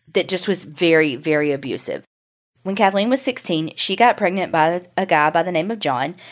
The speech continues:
And when he proposed, she was like, "Abso-fucking-lutely, get me out of this house."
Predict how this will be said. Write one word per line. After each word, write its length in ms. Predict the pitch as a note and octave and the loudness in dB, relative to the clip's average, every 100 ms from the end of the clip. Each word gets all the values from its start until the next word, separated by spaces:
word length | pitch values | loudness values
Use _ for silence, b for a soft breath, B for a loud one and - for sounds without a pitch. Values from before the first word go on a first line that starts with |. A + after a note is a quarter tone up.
| B B B - | B B B 0
And 500 | F#3 F#3+ F3+ F#3 - | 2 4 2 0 -4
when 180 | - F#3 | -2 -2
he 160 | F3+ G#3 | -2 -2
proposed, 440 | A#3+ A3+ F3+ G3 | -2 2 2 2
she 100 | - | 0
was 120 | D#3+ | 0
like, 260 | D#3 C#3+ - - | 0 0 -4 -2
"Abso-fucking-lutely, 1120 | D#3+ D#3+ D#3+ D#3+ D#3 D#3 C4 C4 G#3 E3 E3+ _ _ _ _ _ _ | -2 -2 -4 -4 -2 2 2 2 -2 -2 -6 _ _ _ _ _ _
get 200 | E3 F#3 | 0 0
me 120 | G3+ | 4
out 140 | F#3+ F3 | 4 4
of 60 | |
this 160 | F#3+ G#3 | 2 2
house." 520 | E3+ C#3+ C#3 D#3 - | 2 2 0 -2 -6